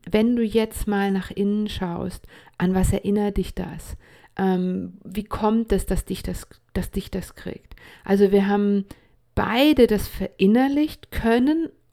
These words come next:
auch uns gegenseitig da noch helfen, hinzuschauen. Und nicht in dieses Mitleid zu fallen, oh, das tut mir jetzt leid, du bist verletzt.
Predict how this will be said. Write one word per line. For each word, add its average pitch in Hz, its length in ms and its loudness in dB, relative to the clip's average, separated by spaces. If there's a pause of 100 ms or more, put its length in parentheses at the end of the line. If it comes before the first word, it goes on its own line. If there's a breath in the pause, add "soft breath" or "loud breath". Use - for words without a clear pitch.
(120)
auch 226 460 2
uns 220 380 2
gegenseitig 247 920 -2
da 185 180 -4
noch 185 180 -6
helfen, 185 720 -4 (320 soft breath)
hinzuschauen. - 1080 -4 (720 soft breath)
Und 208 460 4 (1000 soft breath)
nicht 247 420 4
in 226 160 0
dieses 196 320 -2
Mitleid 226 760 2
zu 220 100 -6
fallen, 202 420 0
oh, 226 380 2
das 214 160 -6
tut 220 160 -8
mir 220 140 2
jetzt 220 220 -2
leid, 214 360 -2
du 220 40 -12
bist - 220 -12
verletzt. 214 760 -4